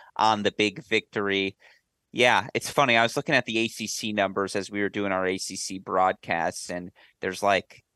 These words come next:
I think it's, like, nine teams in the top thirty for the A C C. At least there was last week. Yeah, like, again, right now you look in the top twenty-five right now,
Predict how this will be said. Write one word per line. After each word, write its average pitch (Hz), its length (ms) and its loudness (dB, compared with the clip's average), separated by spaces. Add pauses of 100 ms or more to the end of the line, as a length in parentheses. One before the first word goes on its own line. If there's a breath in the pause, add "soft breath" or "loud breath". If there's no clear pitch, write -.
(120)
I - 80 -14
think 95 180 -12
it's, - 120 -12
like, 92 160 -10
nine 95 460 -4
teams 95 380 -10
in 92 80 -10
the 90 80 -10
top - 300 -2
thirty 95 520 -4
for 101 140 -6
the 95 180 -4
A 92 40 -4
C 95 200 -12
C. 101 200 -8
At 85 60 -4
least 95 200 -8
there 87 100 -4
was 90 320 -2
last 87 420 -4
week. 104 320 -6 (560 soft breath)
Yeah, 101 200 0
like, 90 160 -4 (400)
again, 101 380 -2
right 98 220 0
now 104 180 2
you 95 180 -4
look 101 140 -2 (100)
in 117 180 -2
the 107 60 -2
top - 320 -2
twenty-five 95 580 -2
right 92 220 -2
now, 90 340 -2